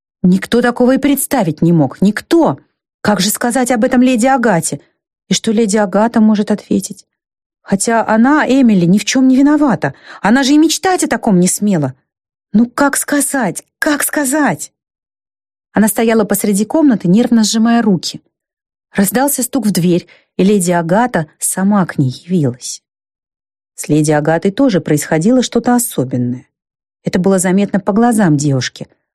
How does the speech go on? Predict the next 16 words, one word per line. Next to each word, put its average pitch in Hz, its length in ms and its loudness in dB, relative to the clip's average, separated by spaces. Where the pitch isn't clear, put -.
по 160 80 -2
её 175 380 2
деликатной 170 600 0
стыдливости. 175 880 -2
"Случилось 247 580 0
нечто 226 320 0
необыкновенное", — 190 1000 2
сказала 151 500 -2
она. 143 360 0
"Нечто 240 420 2
необыкновенное?" 247 1000 2
переспросила 151 640 -2
Эмили. 139 560 -2
Леди 160 240 0
Агата 185 340 0
села. 127 460 -6